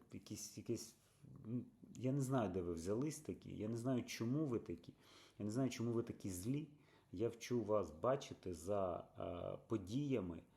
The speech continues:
сутність явищ, чому так відбувається, до чого це буде вести. А ви чіпляєтесь за якусь дрібницю і починаєте з нею бігати і кричати по всьому інтернету.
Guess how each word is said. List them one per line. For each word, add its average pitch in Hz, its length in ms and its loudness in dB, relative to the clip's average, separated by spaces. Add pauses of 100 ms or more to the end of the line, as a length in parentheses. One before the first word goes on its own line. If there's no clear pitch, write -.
(160)
сутність 120 720 -2
явищ, - 640 -2
чому 120 400 4
так 92 300 0
відбувається, 90 720 -8 (680)
до 120 160 4
чого 120 480 4
це - 180 -2
буде 87 280 -2
вести. - 480 -8 (220)
А - 60 -4
ви 135 140 4
чіпляєтесь 113 640 2
за 95 640 2
якусь 101 340 -2
дрібницю 113 680 0
і 90 40 -4
починаєте 107 680 -2
з 85 80 -4
нею 101 240 2
бігати 107 420 -2
і - 20 -6
кричати 104 480 0
по 90 120 -10
всьому 92 340 -4
інтернету. 82 600 -6